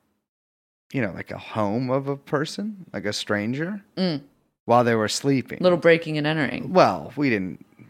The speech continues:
Speaker 1: Well, yeah. And you wake them up,
Speaker 2: Mm.
Speaker 1: they think you're a ghost.
Speaker 2: Yeah.
Speaker 1: You get one night of the year you can do
Speaker 2: Sure.
Speaker 1: it. Yeah.
Speaker 2: And you wear the sheet, right?
Speaker 1: No.
Speaker 2: Oh.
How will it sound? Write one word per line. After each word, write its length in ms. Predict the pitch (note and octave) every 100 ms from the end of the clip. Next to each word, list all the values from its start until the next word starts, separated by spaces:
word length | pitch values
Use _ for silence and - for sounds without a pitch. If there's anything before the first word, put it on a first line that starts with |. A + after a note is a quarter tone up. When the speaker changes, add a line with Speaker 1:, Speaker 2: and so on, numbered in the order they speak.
| - _ -
Speaker 1:
Well, 160 | C3 A#2
yeah. 340 | A2+ - A2+ - _ _ _ _ _ _ -
And 400 | C#3+ C3+ A#2+ A2+ -
you 240 | B2 C3+
wake 360 | A#2+ D3 F3+ -
them 300 | C#3 C3+ A2
up, 280 | A2+ G3 - -
Speaker 2:
Mm. 240 | D3 B2 -
Speaker 1:
they 160 | B2 D3+
think 320 | - D#3+ C3+
you're 140 | B2 G#2+
a 60 |
ghost. 460 | G2+ A2 - - -
Speaker 2:
Yeah. 260 | D3+ B2 C3+
Speaker 1:
You 180 | C3 C3
get 200 | C#3 B2+
one 240 | B2+ C#3+ C3+
night 180 | B2 A2+
of 80 |
the 80 | G#2
year 140 | G#2+ G#2
you 120 | G2
can 120 | G2
do 80 | G#2
Speaker 2:
Sure. 160 | C#3+
Speaker 1:
it. 160 | B2+ B2+
Yeah. 320 | - A#2 G#2 - -
Speaker 2:
And 120 | F3+
you 80 | E3+
wear 120 | E3
the 80 | D3
sheet, 420 | - E3 C3+ A3+
right? 260 | C#3+ F3 G3+ _ _ _ _ _ G3
Speaker 1:
No. 400 | E3 C3 - - _ _ _ -
Speaker 2:
Oh. 160 | C3+